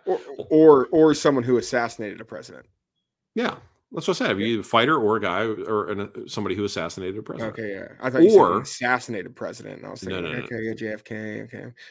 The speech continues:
Speaker 1: But Lincoln, yeah. All right,
Speaker 2: No.
Speaker 1: yeah.
Speaker 2: What was Lincoln's third name?
Speaker 1: It wasn't.
Speaker 2: Oh, okay. <laughs> I was gonna say
Speaker 1: There wasn't one.
Speaker 2: Yeah. Um, that, that being said,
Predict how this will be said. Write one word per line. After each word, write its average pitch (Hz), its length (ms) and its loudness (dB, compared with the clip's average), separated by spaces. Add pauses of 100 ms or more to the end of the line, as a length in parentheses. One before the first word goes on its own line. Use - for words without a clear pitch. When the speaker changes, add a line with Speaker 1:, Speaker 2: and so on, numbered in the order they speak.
(100)
Speaker 1:
But - 160 -18
Lincoln, 110 560 -10
yeah. - 80 -14 (640)
All 57 60 -6
right, 52 60 -4
Speaker 2:
No. 67 60 -2
Speaker 1:
yeah. - 120 -4 (840)
Speaker 2:
What 78 240 -8
was 98 140 -8
Lincoln's 92 320 -6
third 65 240 -12
name? 58 260 -18 (400)
Speaker 1:
It 120 140 2
wasn't. 110 360 0 (260)
Speaker 2:
Oh, 87 140 -2
okay. - 200 -10 (280)
<laughs> - 280 -20
I 1077 920 -20
was 82 160 -14
gonna - 140 -14
say - 40 -20 (300)
Speaker 1:
There 123 160 -6
wasn't 131 340 -4
one. - 180 -16 (280)
Speaker 2:
Yeah. - 120 -10 (1120)
Um, 78 600 -10 (580)
that, 123 220 0
that 139 200 4
being 143 160 4
said, 90 340 -4